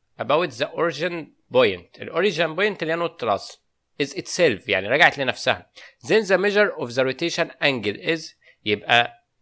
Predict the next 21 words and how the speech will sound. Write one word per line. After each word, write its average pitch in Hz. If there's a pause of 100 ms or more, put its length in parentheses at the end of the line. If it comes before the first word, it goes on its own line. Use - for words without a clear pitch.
ال-، - (580)
إيه، 175
طالما 185
رجع 190
لنفس 127
النقطة، 143 (160)
يعني 113
هي 151
كانت 156
five 175
and 156
negative 156 (100)
three 202
هتبقى 147
five 185
and 143
negative 143
three، 104
ما 123
تغيرش 139
حاجة. 104